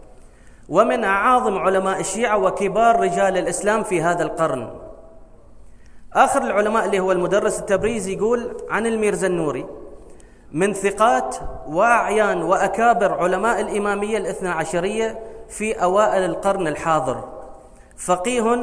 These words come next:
محدث متتبع مفسر رجالي". فموضوعنا اليوم هو مجال اختصاص هذا الإنسان. في كتابه اللؤلؤ والمرجان،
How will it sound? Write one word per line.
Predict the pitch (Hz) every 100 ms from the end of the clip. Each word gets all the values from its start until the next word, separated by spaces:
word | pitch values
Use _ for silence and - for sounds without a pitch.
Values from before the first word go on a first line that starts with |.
| 226 -
محدث | 170 - 226 185 214 208 220 214 - - - - -
متتبع | 156 185 185 220 233 185 185
مفسر | 170 156 175 240 240 240 226 233 139 156
رجالي". | 160 160 131 104 - - - - - - - - - - - - - - - - - -
فموضوعنا | - 226 277 277 - 170 185 208 - 190 196 226 285 233
اليوم | 226 208 208 226 - -
هو | 180 208
مجال | 202 180 208 214
اختصاص | - 202 190 196 190 -
هذا | 143 160 156
الإنسان. | 139 139 - 104 - - - - - - - - - - - -
في | - -
كتابه | - - 233 180 143 - - - - 165
اللؤلؤ | 196 240 226 208
والمرجان، | 208 196 180 147 135 113